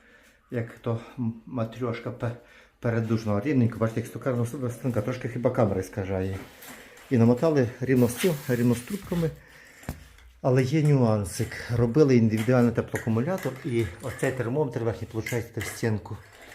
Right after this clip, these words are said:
Десь ми лоханулися. А як так можна було зробити, не знаю. Ну вже все. Нічого не змінимо. Що з тим термометром? Ми то я там закронемо, але його не видно буде. Прийдеться якийсь електронний там термометр вводити. Хоча основне,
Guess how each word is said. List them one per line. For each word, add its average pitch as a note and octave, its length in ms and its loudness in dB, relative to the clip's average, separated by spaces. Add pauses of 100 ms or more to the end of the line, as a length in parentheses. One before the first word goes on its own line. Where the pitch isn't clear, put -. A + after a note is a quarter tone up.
(440)
Десь E3 220 0
ми C3+ 100 4
лоханулися. B2+ 1000 2 (1080)
А A2+ 60 -8
як E3 220 -6
так D#3+ 160 -10
можна D#3 240 -2
було D3 220 -2 (880)
зробити, A#2+ 480 -2
не A#2 140 2
знаю. G2 380 -2 (360)
Ну C3+ 160 -4
вже C#3+ 140 -8
все. A#2 320 -6 (720)
Нічого A#2 280 -2
не A2+ 80 -2
змінимо. F#2+ 500 -6 (100)
Що A#2 100 -12
з - 40 -12
тим A#2 160 -4
термометром? A2+ 440 -6
Ми B2+ 80 -4
то C3 80 -4
я C3 80 0
там A#2 140 -2
закронемо, D#3 480 -6
але G#2 80 -2
його A2 120 -2
не B2 80 -2
видно G2+ 340 -6
буде. F#2+ 140 -10
Прийдеться A2+ 340 -10
якийсь - 220 -12
електронний G2+ 460 -8
там F#2+ 180 -10 (680)
термометр G2+ 520 -4
вводити. A#2+ 440 -4
Хоча A3+ 260 -4
основне, C#3 380 0